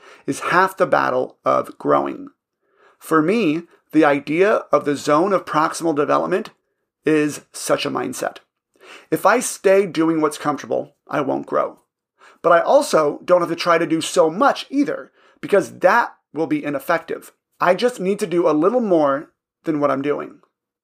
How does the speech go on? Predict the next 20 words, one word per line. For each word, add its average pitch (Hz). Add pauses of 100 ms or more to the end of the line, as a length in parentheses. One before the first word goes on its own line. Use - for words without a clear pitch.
(520)
Being 269
in 302
the 285
zone 156 (160)
can 196
be 185
applied 185
to 180
all 202
four 202
important 180
areas 147
of 131
your 139
life: 139 (200)
physical, 220
academic, 160
spiritual, 156
and 139
social. -